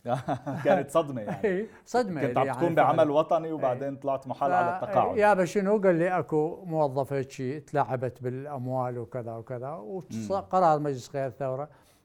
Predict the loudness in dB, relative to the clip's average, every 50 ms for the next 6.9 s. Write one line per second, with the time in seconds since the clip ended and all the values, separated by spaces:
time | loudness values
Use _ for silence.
0 | _ -2 2 2 2 4 2 0 0 0 0 -2 -2 -4 -4 -4 -4 -4 -4 -2
1 | -2 0 0 0 0 0 0 0 0 -2 -4 -10 _ -8 -6 -4 -2 0 0 0
2 | 0 -2 -2 -2 -2 -2 -4 -4 -6 -8 -8 -10 -10 -10 -10 -12 -12 -10 -12 -12
3 | -14 -16 -20 _ -16 -14 -14 -14 _ -12 -10 -10 -8 -8 -6 -6 -8 -6 -6 -4
4 | -4 -4 -4 -4 -4 -2 -2 -2 -2 -4 -6 -10 _ _ _ _ _ _ _ _
5 | _ -10 -10 -8 -6 -4 -4 -2 -2 -4 -4 -6 -6 -6 -6 -6 -8 -8 -10 -10
6 | -8 -4 -2 -2 -2 -2 -2 -2 -2 -2 0 0 -2 -4 -6 -10 -14